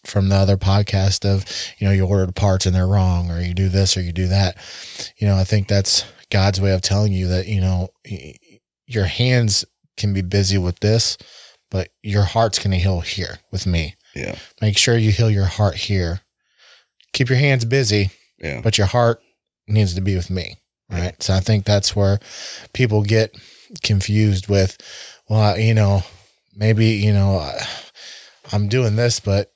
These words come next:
Speaker 1: you know, maybe I should be focusing on God." Well, I think, you know, I mean,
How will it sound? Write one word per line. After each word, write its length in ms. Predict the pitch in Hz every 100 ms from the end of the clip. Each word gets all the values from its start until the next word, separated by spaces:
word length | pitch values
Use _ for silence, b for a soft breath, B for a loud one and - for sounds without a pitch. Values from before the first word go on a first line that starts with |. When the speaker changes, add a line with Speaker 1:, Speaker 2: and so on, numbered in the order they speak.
| -
Speaker 1:
you 140 | 104
know, 280 | 98 95 92 _ _ _
maybe 260 | 98 101 107
I 100 | 101
should 220 | - 98
be 220 | 98 98
focusing 580 | 98 - 104 98 - 101
on 160 | 92 92
God." 320 | 95 104 101
Well, 100 | 90
I 60 | 98
think, 320 | - 104 98
you 60 | 95
know, 100 | 95
I 80 |
mean, 280 | 92 98 98